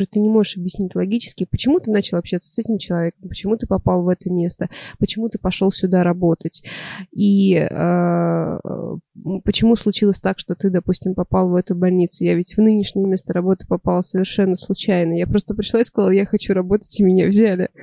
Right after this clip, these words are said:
Разве такое бывает? Ну, это удача, наверное.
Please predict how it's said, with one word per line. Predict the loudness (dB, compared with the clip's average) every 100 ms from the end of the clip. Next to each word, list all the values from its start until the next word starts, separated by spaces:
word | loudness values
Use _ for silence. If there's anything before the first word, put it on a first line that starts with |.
| -16 -16 -6
Разве | 0 2 2
такое | 0 0 2
бывает? | 2 2 2 0 -2 -4
Ну, | 0 2 4
это | 2 4
удача, | 2 4 0 2
наверное. | 2 4 2 0 -2